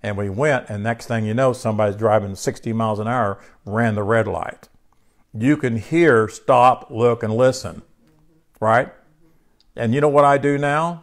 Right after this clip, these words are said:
When I come to a red light, I've learned my lesson. I told Donna, it's happened two times in a week.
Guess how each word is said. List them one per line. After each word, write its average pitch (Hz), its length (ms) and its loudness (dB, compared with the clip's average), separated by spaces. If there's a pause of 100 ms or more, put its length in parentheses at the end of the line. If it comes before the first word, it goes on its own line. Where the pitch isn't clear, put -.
When 127 120 -4
I 123 120 0
come 135 260 -6
to 135 80 -4
a 127 40 0
red 135 240 2
light, 151 360 -2
I've 135 140 0
learned 135 220 0
my 139 80 0
lesson. 143 300 -2
I 117 40 0
told 127 240 -2
Donna, 151 240 0 (240)
it's - 160 -8
happened 123 340 0
two 151 180 -4
times 151 360 -6
in 113 100 -2
a 113 40 -2
week. 143 220 -2